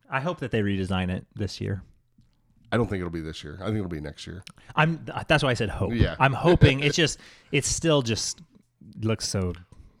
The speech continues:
Speaker 1: dumb.
Speaker 2: <laughs>
Speaker 1: It just looks dumb.
Speaker 2: Um,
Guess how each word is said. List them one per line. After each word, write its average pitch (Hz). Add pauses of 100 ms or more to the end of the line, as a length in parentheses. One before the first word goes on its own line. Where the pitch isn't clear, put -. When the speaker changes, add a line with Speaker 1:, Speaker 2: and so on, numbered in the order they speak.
(340)
Speaker 1:
dumb. 85 (200)
Speaker 2:
<laughs> -
Speaker 1:
It 107
just -
looks 95
dumb. 80
Speaker 2:
Um, 117